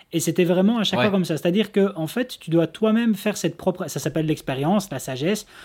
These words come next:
Speaker 1: Tu
Speaker 2: Ouais.
Speaker 1: dois vraiment, en fait, euh, le, pa-, passer par là. Et comme tu dis, hein, au bout d'un moment, tu vas rentrer dans la pièce où tu, tu stockes ton matériel et tu te dis, «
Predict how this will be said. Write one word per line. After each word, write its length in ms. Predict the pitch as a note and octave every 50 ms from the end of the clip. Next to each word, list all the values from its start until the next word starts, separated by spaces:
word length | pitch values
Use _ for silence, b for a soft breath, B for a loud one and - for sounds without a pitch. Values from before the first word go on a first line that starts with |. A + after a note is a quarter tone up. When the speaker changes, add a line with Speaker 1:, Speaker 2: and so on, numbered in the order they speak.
| B B -
Speaker 1:
Tu 60 | G#2
Speaker 2:
Ouais. 80 | G2+
Speaker 1:
dois 100 | - D#3
vraiment, 400 | C#3+ C3+ C#3+ D3+ D3+ D#3+ F#3 A3
en 60 | G3+ D#3+
fait, 300 | - - G3 G3+ G3 D#3+
euh, 120 | C#3 C3
le, 300 | C3 C#3+ C3+ C3 C3+ C3
pa-, 200 | B2 - C3+ B2+
passer 340 | - - F#3 - - G3 F3+
par 240 | - D3+ C3+ D3+ D3+
là. 160 | F3+ A#3 A3+ B B B B B
Et 80 | B C3+
comme 240 | - - F3+ F3+ D#3+
tu 140 | - F3 D#3+
dis, 240 | D#3+ A#3 C4 A#3
hein, 240 | F#3+ F#3 F#3 F3+ D#3
au 120 | C#3+ C#3+ C#3+
bout 120 | D3 G3+
d'un 140 | F#3+ F#3 E3
moment, 320 | E3 D#3 D#3+ F#3 A3+ A#3+
tu 160 | A3 - E3
vas 100 | C#3 D3+
rentrer 300 | C3 D3+ F3 E3+ - G#3+
dans 100 | G3+ F#3+
la 100 | F3 D#3+
pièce 260 | D3+ - F#3+ F#3+ F#3+ -
où 40 |
tu, 240 | C#3 - - C#3+ C3+
tu 140 | B2+ - C#3+
stockes 280 | - - - G3+ G3 -
ton 100 | F3+ D#3+
matériel 360 | D3+ C#3+ - - F#3 G#3 F#3+
et 40 | -
tu 120 | - C#3
te 60 | B2+
dis, « 240 | B2+ E3+ F#3+ F#3+ B